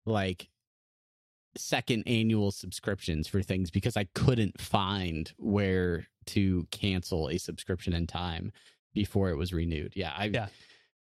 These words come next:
Speaker 1: I, I understand that issue, uh, very well.
Speaker 2: So, so, so I read Nudge. It's a, it is a good book. Uh, they, they start talking about a lot of, like, political, uh, like, socio-political stuff later on, but the, the core concept of it is, is really interesting to me,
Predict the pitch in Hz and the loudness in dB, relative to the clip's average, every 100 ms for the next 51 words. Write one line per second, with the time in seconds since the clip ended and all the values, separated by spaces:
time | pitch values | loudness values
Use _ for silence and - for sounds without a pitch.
0 | _ - 98 - 101 - 131 127 117 - | _ -2 -2 0 0 2 2 4 2 2
1 | 110 95 90 90 80 85 - 90 76 71 | 2 4 4 2 2 0 2 2 2 2
2 | 90 - - 65 76 98 80 67 62 - | -4 -8 -8 -6 -6 -4 -2 -2 -6 -8
3 | - 170 170 156 - - 165 160 151 143 | -4 0 0 -2 -2 0 2 2 2 0
4 | 160 160 147 139 127 147 165 165 - 135 | 0 2 2 0 2 2 2 -2 2 4
5 | 135 135 135 123 147 131 143 143 139 127 | 4 2 0 0 -2 0 -2 0 -2 0
6 | 131 110 175 165 139 147 147 - 98 143 | -2 0 -2 -2 0 2 0 -2 -2 0
7 | 143 147 147 139 139 - 180 165 151 143 | 0 0 -2 0 -2 0 -2 0 0 0
8 | 143 127 123 120 123 117 117 - 120 110 | -2 0 0 2 2 0 -4 -4 -2 -2
9 | - 135 143 139 135 127 123 123 117 117 | 0 0 0 0 0 2 2 2 2 2
10 | 113 113 117 139 127 131 - 120 120 123 | 0 0 0 0 0 0 2 2 2 0
11 | 113 - 120 117 - 127 117 117 117 113 | 0 0 0 0 0 0 2 2 2 0
12 | 113 - - - 147 147 131 120 123 - | -2 -4 -6 -2 0 2 0 0 -2 -2
13 | - 147 139 - 131 131 139 123 123 117 | 2 2 2 0 0 0 -2 0 2 2
14 | 113 110 139 120 131 117 110 - - 113 | 2 2 2 2 2 0 -2 -2 -2 -2
15 | 107 113 | -2 -2